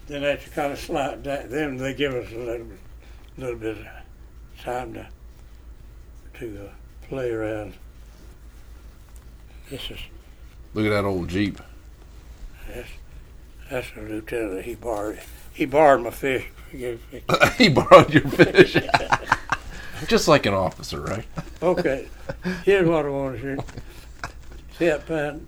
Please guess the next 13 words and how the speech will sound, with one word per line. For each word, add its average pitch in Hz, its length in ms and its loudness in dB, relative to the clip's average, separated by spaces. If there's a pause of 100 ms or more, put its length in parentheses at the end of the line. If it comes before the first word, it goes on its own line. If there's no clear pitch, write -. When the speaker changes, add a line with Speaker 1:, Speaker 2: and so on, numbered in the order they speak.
(140)
Speaker 1:
man 147 340 -4
there? 151 240 -6 (720)
Speaker 2:
Yes, 95 160 -2
Speaker 1:
He's 170 100 0
Speaker 2:
sir. 120 100 -4
Speaker 1:
a 110 60 -8
mess 123 280 -6
sergeant 110 480 -8 (800)
there. 110 220 -12 (1000)
He 185 160 -2
built 165 340 -2
that 131 280 -4
boat 139 320 -4